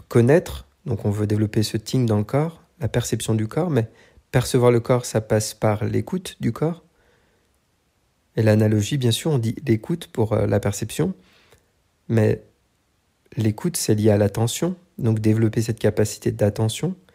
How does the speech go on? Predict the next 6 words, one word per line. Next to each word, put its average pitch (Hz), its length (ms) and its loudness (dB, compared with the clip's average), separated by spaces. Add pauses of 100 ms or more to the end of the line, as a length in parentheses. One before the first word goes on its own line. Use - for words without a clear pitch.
(220)
d'être - 160 -4
attentif 107 600 -6 (120)
à 113 60 -4
quelque - 240 -6
chose, 156 340 -4 (240)
observateur. 110 760 -2